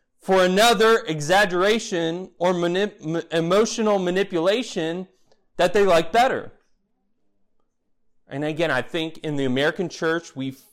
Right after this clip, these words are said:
we feel the effects of this. We see the effects of it, of generations of people who say, "I once believed in Christ, but I don't any longer." Why?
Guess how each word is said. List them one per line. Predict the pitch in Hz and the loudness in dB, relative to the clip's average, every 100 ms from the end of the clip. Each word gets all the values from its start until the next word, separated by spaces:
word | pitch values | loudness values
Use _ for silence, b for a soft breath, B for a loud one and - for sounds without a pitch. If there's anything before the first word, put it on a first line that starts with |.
| - | -14
we | 135 151 147 - - - | -10 -8 -10 -16 -18 -10
feel | 226 214 156 139 | -4 2 2 2
the | 139 139 | 0 -4
effects | 135 - - - - | -6 -4 -4 -4 -8
of | 110 | -10
this. | 101 - - - _ _ _ | -12 -18 -20 -20 _ _ _
We | 135 147 | -8 -6
see | - - 208 208 | -6 -6 -4 -4
the | 175 | -2
effects | 135 - 170 165 - | -4 -4 -6 -6 -10
of | 101 | -16
it, | - - _ - - _ - - _ _ _ _ _ - | -16 -20 _ -20 -20 _ -20 -20 _ _ _ _ _ -6
of | 131 110 | -6 -6
generations | - 180 190 190 175 185 - 175 | -4 0 2 2 0 -2 -4 -6
of | 151 143 | -8 -10
people | 180 151 127 | -12 -6 -4
who | 143 135 | -4 -4
say, | - 135 120 117 113 117 _ _ _ _ _ | -4 -2 0 0 -4 -10 _ _ _ _ _
"I | 123 | 0
once | 127 127 175 185 | 2 0 -2 -4
believed | - 160 160 143 | -6 -4 -4 -6
in | 131 | -8
Christ, | - 139 135 - | -4 -2 -2 -6
but | 127 | -4
I | 113 | -2
don't | 113 131 127 | -2 -4 -4
any | 123 113 | -4 -4
longer." | 113 117 98 92 | -4 -4 -6 -6
Why? | 104 127 104 | -4 -4 -4